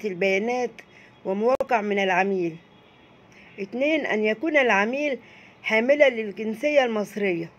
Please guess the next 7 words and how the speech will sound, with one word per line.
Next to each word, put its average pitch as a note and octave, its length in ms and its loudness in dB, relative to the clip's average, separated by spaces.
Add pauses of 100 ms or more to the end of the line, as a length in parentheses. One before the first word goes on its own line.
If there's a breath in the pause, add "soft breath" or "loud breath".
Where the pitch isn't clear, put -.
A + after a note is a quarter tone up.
(1300 loud breath)
تلاتة، C4+ 580 4 (340 loud breath)
تفويض A#3 460 -4
موقع B3 520 2
من G#3 180 0
العميل A3+ 560 0 (300 loud breath)
لإجراء G#3+ 480 4
الاستعلام. G#3 880 -2